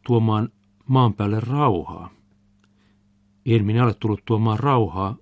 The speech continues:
vaan miekan. Minä olen tullut nostamaan pojan isänsä, tyttären äitiään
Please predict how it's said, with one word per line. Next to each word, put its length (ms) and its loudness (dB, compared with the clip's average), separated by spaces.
vaan 180 2
miekan. 680 -2
Minä 160 2
olen 140 2
tullut 280 0
nostamaan 600 0
pojan 400 2
isänsä, 580 -2
tyttären 580 -2
äitiään 640 -2